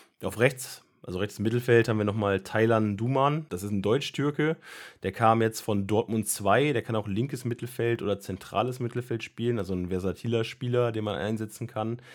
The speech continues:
Konnte allerdings in Düsseldorf nicht, nicht überzeugen. Der war da auch mal schon mal am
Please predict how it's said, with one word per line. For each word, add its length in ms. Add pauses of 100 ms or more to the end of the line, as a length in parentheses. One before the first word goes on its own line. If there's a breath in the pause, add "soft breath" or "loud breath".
(200 loud breath)
Konnte 300
allerdings 420
in 100
Düsseldorf 480
nicht, 380
nicht 180
überzeugen. 800
Der 100
war 140
da 100
auch 200
mal 120
schon 160
mal 140
am 180